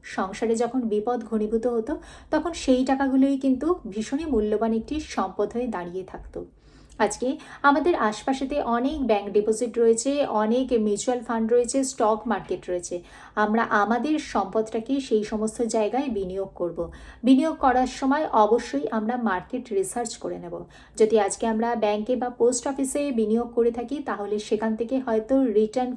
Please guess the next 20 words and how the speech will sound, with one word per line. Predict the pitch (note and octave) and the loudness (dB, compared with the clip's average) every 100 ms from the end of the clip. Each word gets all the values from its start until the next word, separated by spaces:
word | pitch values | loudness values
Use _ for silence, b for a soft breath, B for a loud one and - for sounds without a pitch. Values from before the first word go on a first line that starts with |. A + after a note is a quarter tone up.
| - | -4
খুবই | C4+ D4 D#4 - - G#3+ | -2 2 0 -2 -2 2
লিমিটেড, | A3 A#3 F#3 F3 - b b | 2 0 -4 -6 -14 b b
কিন্তু | - C4+ - | 0 0 0
ফিক্সড | D4 - - G3 | -4 -6 -4 0
রিটার্ন | G3 A#3 A3+ G#3+ | 0 0 -2 -2
পাবো। | E3 E3+ - _ - | -4 -8 -10 _ 2
যদি | G#3+ A3 G3 | 2 2 -2
আমরা | F#3+ A3+ D4+ A#3 | -2 -4 2 2
অতিরিক্ত | A#3+ - - E4 C#4 | 4 0 -2 2 6
লোভের | A#3+ B3 C#4 A#3 | 6 6 2 2
বশবর্তী | G#3 - A3+ A3+ A3+ | -2 -2 -2 -2 0
হয়ে | A#3 C4 B3 | 2 2 0
আমরা | G3+ G#3 A3+ | -2 -2 -4
যদি | A#3+ B3 A3+ | -4 -4 -2
কখনো | G3+ A3 A3 | -2 -2 -4
স্টক | - B3+ B3 B3 | 0 2 2 2
মার্কেট | C#4 C4+ C#4 C4 | 0 0 -4 -4
বা | C4+ A#3 | -2 0
মিউচুয়াল | A#3 A3+ D4+ C#4+ | 0 0 -4 -2
ফান্ডে | C4+ C4 | -2 0